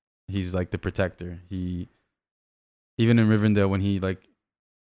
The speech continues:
he, um, presents, like, his sword to Frodo and, like, basically he's like, "I will protect you with my life." And just this earnestness around, like, that he has throughout the films,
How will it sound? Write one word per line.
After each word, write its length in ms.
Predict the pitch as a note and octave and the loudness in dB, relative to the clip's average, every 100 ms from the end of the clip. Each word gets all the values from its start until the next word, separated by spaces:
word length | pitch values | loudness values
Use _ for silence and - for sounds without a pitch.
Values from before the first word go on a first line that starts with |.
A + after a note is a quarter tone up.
| _ - | _ -6
he, 380 | G2+ G2 F#2+ | -4 -2 -2
um, 640 | F2+ F#2 F2+ F2 F2 F2 F2+ _ _ _ | -2 -2 -2 -2 -4 -8 -14 _ _ _
presents, 460 | A2+ G2+ G#2 G2 - | 2 4 2 0 -4
like, 140 | F#2+ | -4
his 140 | G2+ | -4
sword 320 | - G#2 G2 F#2+ | -4 0 0 0
to 60 | F#2+ | -6
Frodo 380 | - F#2+ F#2+ F#2 | -2 0 0 -2
and, 100 | F2+ | -4
like, 280 | F2+ - _ _ _ _ F#2+ - | -6 -10 _ _ _ _ -16 -10
basically 400 | F#2+ F#2+ F#2+ G2 | -6 -4 -4 -4
he's 100 | F2+ | -4
like, 180 | E2+ E2+ | -6 -6
"I 80 | F2 | -4
will 160 | F#2 F2+ | -4 -4
protect 320 | - F2+ F2 | -6 -10 -10
you 60 | |
with 100 | G2 | -14
my 80 | C#2+ | -14
life." 160 | B1+ - _ _ _ _ _ _ _ _ - | -16 -20 _ _ _ _ _ _ _ _ -8
And 340 | G#2 G#2 G2+ - | -4 -2 -4 -8
just 280 | - A2+ - | -6 -6 -2
this 240 | B2 A2+ - | -2 -2 0
earnestness 520 | A2 A#2 G#2+ A2+ G2 | 2 2 2 -2 -2
around, 240 | G2+ G2 - | 0 0 0
like, 280 | G2 - _ _ _ - | -2 -4 _ _ _ -4
that 160 | G#2+ | -2
he 120 | G#2 | 0
has 480 | F#2+ G2+ G2 F#2+ - _ _ _ _ _ _ | 0 2 2 -2 -10 _ _ _ _ _ _
throughout 380 | G#2+ G#2+ G#2+ G#2+ | 2 6 6 4
the 100 | G#2 | -2
films, 600 | - G2 F2 F2+ - _ | -2 -4 -2 -6 -10 _